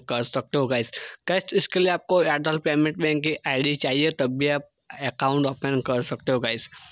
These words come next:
तो देखिए गाइस यहाँ से यहाँ पे ओके कर लेना। इसके बाद करना क्या है गाइस देखिए,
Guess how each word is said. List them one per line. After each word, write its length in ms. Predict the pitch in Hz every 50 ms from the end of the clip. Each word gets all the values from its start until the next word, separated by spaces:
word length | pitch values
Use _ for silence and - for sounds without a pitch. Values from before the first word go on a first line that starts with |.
| - - - _ _ _ - - - _ _ - - - - - _ _ _ _ _ _ -
तो 60 | 202
देखिए 200 | 202 190 220 202
गाइस 240 | 208 208 208 202 -
यहाँ 260 | - 180 175 170 170
से 180 | - - 190 185
यहाँ 140 | 185 175
पे 60 | 175 180
ओके 300 | 170 - - - 180 175
कर 200 | - - 175 175
लेना। 160 | 170 180 180 180
इसके 200 | 170 - - 180
बाद 140 | 180 175 -
करना 320 | - 170 165 170 170 170
क्या 80 | 170 170
है 80 | 165
गाइस 200 | 156 151 151 -
देखिए, 340 | 147 139 131 - - 139 113